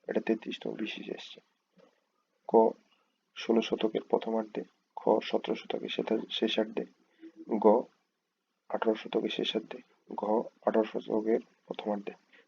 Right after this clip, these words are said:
এর সঠিক উত্তর গ আঠারো শতকের শেষার্ধে। তো এই, এই ছিল আজকের বিষয়। আজকে দিয়ে আমাদের মধ্যযুগের ক্লাস শেষ হলো। আমরা ইনশাল্লাহ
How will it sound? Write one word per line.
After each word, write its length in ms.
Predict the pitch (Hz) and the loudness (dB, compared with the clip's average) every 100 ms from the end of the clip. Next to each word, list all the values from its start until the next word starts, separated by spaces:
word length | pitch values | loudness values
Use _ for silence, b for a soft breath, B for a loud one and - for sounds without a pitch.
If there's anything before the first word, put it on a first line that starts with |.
| _ | _
এর 60 | 110 | -2
সঠিক 260 | 110 110 | 0 2
উত্তর 260 | 110 107 113 | 0 0 0
গ 100 | 101 101 - _ | 2 0 -2 _
আঠারো 160 | - 107 | -6 -6
শতকের 380 | - - 117 117 | -8 -6 -6 -6
শেষার্ধে। 500 | - 107 - - - - _ _ _ _ _ _ _ _ _ _ _ _ _ _ _ _ _ _ _ _ _ _ _ _ _ _ _ - - _ _ | -4 -4 -4 -6 -14 -16 _ _ _ _ _ _ _ _ _ _ _ _ _ _ _ _ _ _ _ _ _ _ _ _ _ _ _ -20 -20 _ _
তো 100 | 113 | 2
এই, 220 | 117 113 110 _ _ _ | 6 4 2 _ _ _
এই 120 | 120 | 4
ছিল 240 | 117 117 120 | 4 4 4
আজকের 340 | 113 - 113 | 2 2 2
বিষয়। 300 | 107 - 131 - _ _ _ - _ _ _ _ _ _ - _ _ _ _ _ _ _ _ - | 4 0 -2 -6 _ _ _ -20 _ _ _ _ _ _ -20 _ _ _ _ _ _ _ _ -4
আজকে 280 | - - | -2 0
দিয়ে 140 | 104 104 | 4 4
আমাদের 400 | 104 101 104 - - | 4 2 0 -2 -4
মধ্যযুগের 440 | 104 98 110 104 | -2 0 -2 -4
ক্লাস 220 | - 107 - | 0 0 0
শেষ 240 | 104 - | -4 -2
হলো। 180 | 101 131 - _ _ _ _ _ _ _ _ | -2 -4 -10 _ _ _ _ _ _ _ _
আমরা 280 | - 98 98 | -4 0 2
ইনশাল্লাহ 580 | 98 101 - 104 101 | 2 2 2 4 4